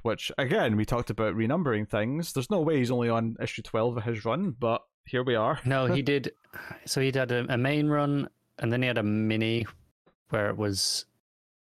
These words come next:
Speaker 2: uh, not Matt as Daredevil
Speaker 1: It was
Speaker 2: for a bit.
Speaker 1: Elektra, I think, wasn't it?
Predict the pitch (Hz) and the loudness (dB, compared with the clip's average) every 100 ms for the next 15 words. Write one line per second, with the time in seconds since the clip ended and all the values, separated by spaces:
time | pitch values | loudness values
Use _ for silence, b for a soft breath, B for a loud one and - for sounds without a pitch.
0 | _ _ _ _ 107 98 95 95 92 95 | _ _ _ _ -2 0 0 0 0 -2
1 | - - - - 131 107 101 - - - | -4 -8 -14 -8 -2 -2 -2 -6 -16 -6
2 | 117 110 - 123 - 107 107 104 104 123 | -2 -2 -4 -4 0 0 0 0 0 2
3 | 135 107 107 95 98 98 85 - 113 156 | 0 0 0 0 -2 -6 -6 -6 -6 -6